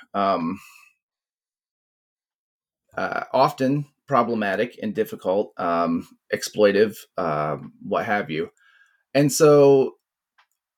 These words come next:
it creates these, this hype, and then people who are trying to burst the hype, who are also in other contexts, the biggest hype. I mean, most of these people are, you know, they, they are criticizing the hype, but they have still also built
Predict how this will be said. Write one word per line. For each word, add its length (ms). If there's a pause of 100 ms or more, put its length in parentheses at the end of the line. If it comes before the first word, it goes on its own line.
(260)
it 160
creates 380
these, 300
this 240
hype, 480 (800)
and 120
then 160
people 280
who 60
are 80
trying 180
to 40
burst 300
the 60
hype, 300
who 120
are 80
also 560
in 140
other 180
contexts, 580
the 240 (320)
biggest 300
hype. 400
I 60
mean, 180
most 180
of 120
these 40
people 360
are, 160 (400)
you 80
know, 40
they, 180
they 340
are 140
criticizing 580
the 60
hype, 280
but 140
they 100
have 140
still 280
also 380
built 400